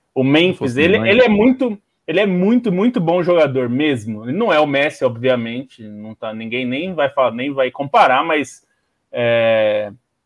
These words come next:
Speaker 1: ele é muito bom jogador e eu acho que ele tem personalidade pra assumir o posto de, "Tá bom,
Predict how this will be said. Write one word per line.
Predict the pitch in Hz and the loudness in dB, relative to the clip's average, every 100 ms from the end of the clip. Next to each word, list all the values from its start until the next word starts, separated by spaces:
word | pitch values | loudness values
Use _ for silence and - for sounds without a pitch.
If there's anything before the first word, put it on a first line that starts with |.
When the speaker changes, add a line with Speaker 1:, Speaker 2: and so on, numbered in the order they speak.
| _ _ - | _ _ -2
Speaker 1:
ele | 202 262 | 2 4
é | |
muito | 180 220 226 | 4 0 0
bom | 180 151 185 185 | 0 0 0 0
jogador | 180 170 135 147 190 | 0 0 0 -2 2
e | |
eu | 180 | 2
acho | 156 175 - | 4 2 -2
que | 190 185 - | -12 -12 -6
ele | 156 151 | -6 -6
tem | 147 165 175 165 151 139 127 | -4 -4 -4 -6 -6 -8 -4
personalidade | 185 180 - 202 175 170 151 165 170 | -4 -4 -4 -2 0 0 2 0 0
pra | - 180 | -2 -2
assumir | - 180 156 175 | -2 -6 -6 -6
o | |
posto | - 156 170 - 170 | -8 -4 -4 -4 -12
de, | 135 160 151 127 _ _ _ | -12 -6 -6 -6 _ _ _
"Tá | 185 | 2
bom, | 170 127 98 | 4 2 0